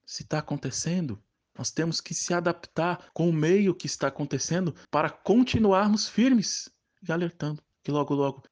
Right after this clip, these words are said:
o que dará a vida de um pregador? Logo, logo não terá esses meios de comunicações que nós estamos aqui hoje se, se su-, é, se utilizando, como rádio web,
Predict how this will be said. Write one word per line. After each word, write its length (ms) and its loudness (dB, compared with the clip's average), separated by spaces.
o 100 -6
que 240 0
dará 400 4
a 40 0
vida 280 0
de 100 -4
um 60 0
pregador? 560 -4
Logo, 220 -2
logo 240 0
não 120 0
terá 320 0
esses 260 -4
meios 240 -2
de 80 -10
comunicações 800 -2
que 100 -4
nós 200 0
estamos 440 -2
aqui 380 -2
hoje 420 0
se, 320 -6
se 260 -8
su-, 540 -2
é, 280 -2
se 180 -6
utilizando, 640 -2
como 200 0
rádio 340 -2
web, 540 -2